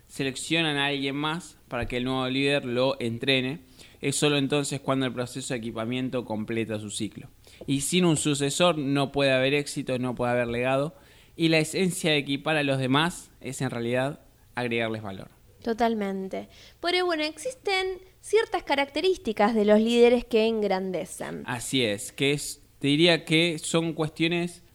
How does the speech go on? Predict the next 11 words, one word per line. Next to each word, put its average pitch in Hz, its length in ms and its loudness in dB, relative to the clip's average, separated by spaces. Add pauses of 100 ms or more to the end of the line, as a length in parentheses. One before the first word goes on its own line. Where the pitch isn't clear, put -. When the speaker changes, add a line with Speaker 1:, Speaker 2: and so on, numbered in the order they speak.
(120)
Speaker 1:
muy 175 400 2
importantes 156 640 0
a 135 80 0
tener 143 180 2
en 139 120 0
cuenta 147 360 0
si 131 160 -6
realmente 135 640 0
nosotros 127 460 -6
queremos 123 420 -4
ser, 139 360 -2